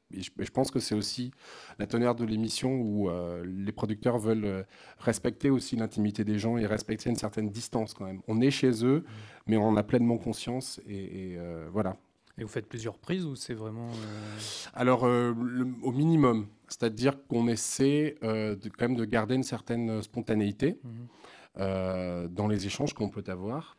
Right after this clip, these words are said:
Speaker 1: parce que, euh, si on refait une scène, ça se sent tout de suite, euh, et puis c'est pas la, c'est pas l'intérêt. Donc, euh, maintenant, on peut toujours faire une erreur, euh,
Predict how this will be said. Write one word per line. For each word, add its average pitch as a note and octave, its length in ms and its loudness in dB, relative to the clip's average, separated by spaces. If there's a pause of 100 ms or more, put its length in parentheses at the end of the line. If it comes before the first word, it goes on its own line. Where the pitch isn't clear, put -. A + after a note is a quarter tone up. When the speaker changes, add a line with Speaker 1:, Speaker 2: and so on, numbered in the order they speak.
(120)
Speaker 1:
parce - 240 -12
que, - 160 -6
euh, F#2 720 -2
si - 220 -6
on G#2+ 120 0
refait A2+ 420 2
une A2+ 160 4
scène, G#2+ 640 0
ça - 180 -8
se - 140 -6
sent A#2 340 2
tout - 80 -10
de G2+ 60 -16
suite, - 440 -10 (520)
euh, F2+ 600 -2 (520)
et F#2 40 -8
puis - 140 -8
c'est - 240 -2
pas B2 140 6
la, A2+ 180 2
c'est - 160 -8
pas A#2 80 2
l'intérêt. G#2+ 480 -2 (640)
Donc, G#2 420 -2
euh, G2 240 4
maintenant, A2 400 4
on C#3+ 140 4
peut B2+ 180 0
toujours B2 320 -4
faire A2+ 180 0
une G#2+ 120 2
erreur, A#2 480 4
euh, G2+ 600 -2